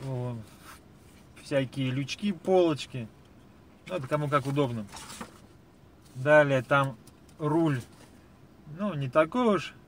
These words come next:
качественный материал, но получше, чем у Тойоты. Ну вот основной косяк этих Сидов всех и, в частности, всей Kia, это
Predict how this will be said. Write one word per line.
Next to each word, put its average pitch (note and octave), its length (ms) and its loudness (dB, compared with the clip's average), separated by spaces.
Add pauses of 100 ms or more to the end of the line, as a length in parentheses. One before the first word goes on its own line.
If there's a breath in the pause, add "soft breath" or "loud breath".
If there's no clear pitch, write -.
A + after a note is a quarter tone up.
(400)
качественный D3 340 -2
материал, D3 340 0
но G3+ 220 -2 (440)
получше, D#3 340 4
чем D3 100 -6
у C3 60 -4
Тойоты. C#3 480 -2 (1400 loud breath)
Ну D3+ 100 -6
вот F#3 160 4
основной F#3+ 400 2
косяк G3 480 6 (800)
этих C#3+ 280 -6
Сидов D#3 480 0
всех C#3 320 -6
и, C3+ 380 0 (320 loud breath)
в - 40 -20
частности, C3+ 840 0 (400)
всей C#3 440 0 (260)
Kia, F3 360 2 (1000 loud breath)
это C#3+ 600 0